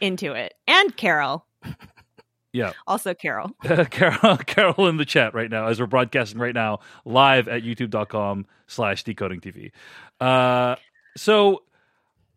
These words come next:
Speaker 2: the biggest one is, at various times, uh, at Joy O'Napping has alluded to the fact that Love Is Blind season one was filmed in Chicago. It was not filmed in Chicago.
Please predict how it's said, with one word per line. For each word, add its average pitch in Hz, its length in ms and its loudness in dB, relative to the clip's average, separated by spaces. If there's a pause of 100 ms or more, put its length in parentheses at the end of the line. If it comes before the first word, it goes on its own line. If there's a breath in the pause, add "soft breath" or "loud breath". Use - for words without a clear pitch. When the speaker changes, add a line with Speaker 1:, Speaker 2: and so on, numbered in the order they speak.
(120)
Speaker 2:
the 185 160 2
biggest 320 340 0
one 190 240 0
is, 165 600 0
at 165 160 0
various 226 400 4
times, 165 360 -2
uh, 147 380 -2
at 180 240 0
Joy 180 240 2
O'Napping 147 480 2
has 131 460 0 (400)
alluded 190 480 2
to 190 80 0
the 170 100 0
fact 160 280 2
that 143 100 0
Love 208 160 4
Is 165 100 0
Blind 151 300 0
season 156 340 -6
one 131 400 2 (320 soft breath)
was 139 160 0
filmed 165 320 2
in 147 100 0
Chicago. 143 560 2
It 190 140 -4
was 202 160 2
not 247 260 4
filmed 131 240 0
in 113 60 -6
Chicago. 95 580 -10